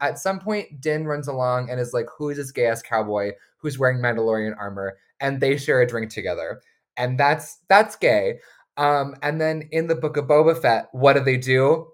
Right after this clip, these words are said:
They share another drink together. Um, and Cobb's currently in canon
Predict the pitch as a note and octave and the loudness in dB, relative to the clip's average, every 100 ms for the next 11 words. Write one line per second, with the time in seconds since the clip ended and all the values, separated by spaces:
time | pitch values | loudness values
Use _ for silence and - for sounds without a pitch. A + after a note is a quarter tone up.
0 | _ C3 B2+ B2+ C3 A#2+ A#2+ A#2+ A#2 A#2+ | _ -2 -2 2 4 4 2 2 4 4
1 | A#2+ A2+ G#2 - F#2 F2 E2+ - B2+ _ | 2 -2 -6 -8 -6 -6 -6 -10 -14 _
2 | A#2 A#2 A#2 A2 - C3 C3 C3+ C3+ - | -4 -2 -2 -4 -4 -2 0 -2 -4 2
3 | C#3 D#3 D#3 D3+ - _ _ - F3+ E3+ | 4 4 2 -4 -14 _ _ -8 -4 -2
4 | D#3 D#3 D3 C#3 C#3 C#3 B2+ B2+ B2 | -2 -4 -6 -6 -10 -8 -4 -2 -4